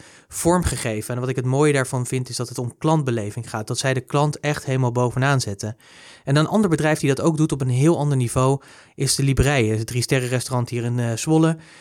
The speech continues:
Ook, eh, daar ben ik wel eens geweest. En ja, als ik dan ook kijk naar hoe zij omgaan met hun klanten en de klantbeleving, echt super waardevol. Ook daar kunnen we weer dingen uit leren die ik wil meenemen in mijn bedrijf. Maar ook haal ik veel inspiratie uit boeken. Boeken over andere bedrijven. Zo heb ik hier boeken liggen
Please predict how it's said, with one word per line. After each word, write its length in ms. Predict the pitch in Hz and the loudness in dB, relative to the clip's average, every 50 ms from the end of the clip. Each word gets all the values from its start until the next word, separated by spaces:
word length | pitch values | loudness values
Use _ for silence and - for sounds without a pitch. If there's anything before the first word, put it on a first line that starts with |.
| - - - - | -20 -20 -10 -6
Ook, 160 | 143 139 135 | -4 -4 -4
eh, 180 | - 139 131 123 120 | -2 -2 -2 0 0
daar 160 | 117 131 135 135 | 0 0 0 0
ben 100 | 135 131 | 0 0
ik 60 | 123 | -2
wel 100 | 131 120 | -2 -4
eens 80 | - | -4
geweest. 360 | - 127 120 135 139 143 - - | -4 -2 0 0 2 2 0 -2
En 260 | - 107 120 113 - _ | -2 -4 -4 -6 -8 _
ja, 200 | - - 120 117 | -10 -8 -6 -6
als 200 | 113 - 139 131 | -6 -6 -6 -6
ik 60 | 131 123 | -4 -4
dan 140 | 143 135 | -2 -2
ook 160 | 131 135 127 - | -2 -4 -2 -2
kijk 180 | 156 156 165 | 0 0 2
naar 100 | 151 131 | 2 2
hoe 140 | 127 131 143 | 0 0 0
zij 380 | 127 147 147 151 151 151 135 123 - | 2 2 2 2 2 0 -2 -4 -2
omgaan 320 | - 156 165 151 - 139 | 0 2 2 2 2 0
met 100 | 131 127 | 0 0
hun 100 | 120 113 | -2 -2
klanten 380 | - - 143 156 160 156 160 151 | -2 0 0 0 0 0 -2 -2
en 100 | - 123 | -2 -2
de 60 | 120 | -4
klantbeleving, 840 | - - 151 156 156 139 131 127 127 131 131 - - 131 127 127 127 - - - - - _ _ | -2 0 0 0 0 0 0 0 0 0 0 -2 -2 -2 -4 -4 -6 -10 -16 -20 -20 -20 _ _
echt 240 | - 127 120 - | -8 -8 -4 -2
super 500 | - - - - 220 208 208 - 156 139 | 0 0 2 2 0 0 0 0 0 2
waardevol. 480 | 127 147 151 143 120 110 - - 107 90 | 2 2 2 0 0 -2 -4 -6 -4 -2
Ook 140 | 123 123 123 | -4 -2 0
daar 200 | - 147 156 156 | 0 0 0 0
kunnen 200 | - 156 143 135 | 0 0 0 2
we 60 | 127 | 2
weer 80 | 131 127 | 2 2
dingen 240 | 135 139 135 - | 2 0 0 0
uit 180 | - 120 123 117 | -2 -2 -4 -2
leren 440 | 120 135 156 165 165 151 160 170 170 - - - - - | 2 4 4 4 4 4 2 0 -2 -4 -12 -20 -20 -8
die 160 | - - 135 143 | -2 0 0 2
ik 100 | 156 - | 2 2
wil 100 | 151 135 | 2 2
meenemen 460 | 131 135 139 139 139 135 135 131 123 | 2 2 0 0 0 0 0 -2 -2
in 140 | 104 127 123 | -2 -2 0
mijn 180 | 123 117 117 | 0 0 0
bedrijf. 500 | 113 113 120 143 147 127 107 - - - - _ - - _ | -2 -2 0 0 0 0 -2 -4 -8 -12 -16 _ -20 -6 _
Maar 140 | - 160 | 0 2
ook 160 | 156 196 214 - | 4 2 2 4
haal 160 | 185 180 175 | 4 4 4
ik 100 | 165 - | 4 2
veel 180 | - 180 165 | 2 2 2
inspiratie 640 | 147 156 147 - - 135 127 135 143 147 - - - | 2 2 0 0 0 0 2 2 0 0 0 -2 -2
uit 180 | 120 120 113 110 | -2 -2 0 2
boeken. 400 | 131 196 - - 107 87 104 - 131 | 2 2 2 2 -2 -2 -4 -6 -6
Boeken 380 | 120 131 156 160 - 143 - | -4 -2 -2 0 0 -2 0
over 360 | - 160 208 214 - 180 160 | 2 2 4 4 4 2 2
andere 300 | - 156 170 165 151 135 | 2 0 -2 -2 -2 -2
bedrijven. 600 | 127 120 - 131 135 135 131 117 - 110 101 104 | -4 -4 -4 -4 -4 -4 -4 -4 -6 -8 -10 -10
Zo 120 | - - 113 | -8 -6 -6
heb 120 | 113 117 | -6 -6
ik 80 | 113 - | -8 -8
hier 180 | - 123 120 | -6 -6 -6
boeken 240 | 117 - - - 131 | -6 -8 -8 -6 -4
liggen 380 | 127 127 131 127 - 135 123 | -2 -2 -2 -2 -2 -4 -4